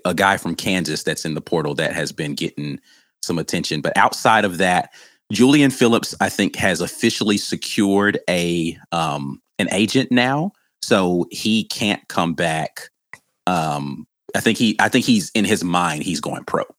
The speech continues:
right? Um, and just because you have an agent in this day doesn't really mean that you can't. But I think that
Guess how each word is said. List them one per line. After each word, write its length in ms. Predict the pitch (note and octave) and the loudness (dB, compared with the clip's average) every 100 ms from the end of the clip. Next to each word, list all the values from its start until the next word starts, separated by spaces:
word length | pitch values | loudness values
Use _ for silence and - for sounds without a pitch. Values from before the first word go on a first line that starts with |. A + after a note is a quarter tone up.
| _ _ - | _ _ -2
right? 320 | D2+ D2+ - _ _ _ _ | 0 0 -6 _ _ _ _
Um, 520 | F2+ E2 D2+ C#2 C2+ - _ _ E2 | 0 0 0 -4 -6 -12 _ _ -2
and 140 | - | 2
just 160 | B2 - | 2 4
because 260 | - G#2 | 2 4
you 100 | G2+ | 4
have 100 | F2+ | 2
an 80 | F2 | 2
agent 360 | F2+ E2+ E2 - | 0 0 -4 -2
in 160 | E2 | -2
this 180 | E2 - | -2 -2
day 200 | D#2+ D2 | -2 -2
doesn't 240 | D2+ D2+ | -2 -4
really 200 | D2+ D2 | -4 -6
mean 280 | C#2+ D2+ E2 | -4 -4 -4
that 140 | D2 - | -4 -8
you 60 | |
can't. 320 | - G#2+ G#2 | -4 0 0
But 80 | - | 2
I 80 | D#2+ | 0
think 300 | - G2 - | 0 -2 0
that 220 | F2+ - | 0 0